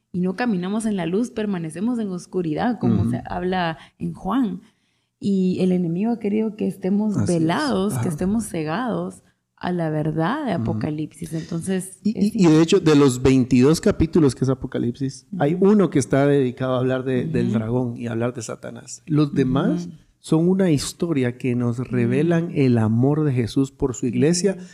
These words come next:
Speaker 2: y de lo que Él es capaz y va a hacer para que su iglesia sea
Speaker 1: Ujú.
Speaker 2: completamente libre,
Speaker 1: Ujú.
Speaker 2: ¿verdad?
Speaker 1: Y vamos a leer Apocalipsis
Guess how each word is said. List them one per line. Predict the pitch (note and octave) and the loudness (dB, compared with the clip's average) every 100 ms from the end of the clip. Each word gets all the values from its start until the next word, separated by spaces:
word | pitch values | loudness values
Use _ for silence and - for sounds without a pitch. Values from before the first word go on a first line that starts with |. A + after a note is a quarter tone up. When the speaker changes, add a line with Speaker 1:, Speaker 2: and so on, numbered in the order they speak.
| _ _ | _ _
Speaker 2:
y | D3 | 2
de | C#3 | 4
lo | B2 A#2+ A#2 | 4 2 0
que | C3 - C3 | -2 2 4
Él | D3 C#3+ | 4 4
es | D3 C#3 | 2 0
capaz | - B2 - B2+ D3+ D3+ - | -2 -6 -2 0 0 -2 -6
y | C3+ A#2+ | -4 0
va | B2+ | 0
a | D3 E3 | 0 -2
hacer | A#2+ - D3 A#2+ - _ _ _ _ _ | -2 2 2 0 -6 _ _ _ _ _
para | - B2 A#2 | -2 0 0
que | B2+ | -4
su | - | -4
iglesia | A#2 A#2+ A#2+ C3 D3+ | -2 0 0 -6 -10
sea | - - B2 | -12 -6 -6
Speaker 1:
Ujú. | B2 | -6
Speaker 2:
completamente | B2 A#2 A#2+ A#2 A2+ A#2 A#2 | -6 -6 -6 -4 -4 -6 -4
libre, | A#2+ A#2+ A#2 - _ | -4 -4 -6 -12 _
Speaker 1:
Ujú. | F#3 F3 | -18 -16
Speaker 2:
¿verdad? | - C3 D3+ | -10 -10 -8
Speaker 1:
Y | |
vamos | G3 G#3 B3+ | -6 -4 -4
a | C4 | -4
leer | F#3+ F#3+ F#3+ - _ _ | -2 -2 -6 -12 _ _
Apocalipsis | F3+ G#3+ G3+ E3+ F3 - G3+ | -10 -8 -8 -8 -8 -8 -10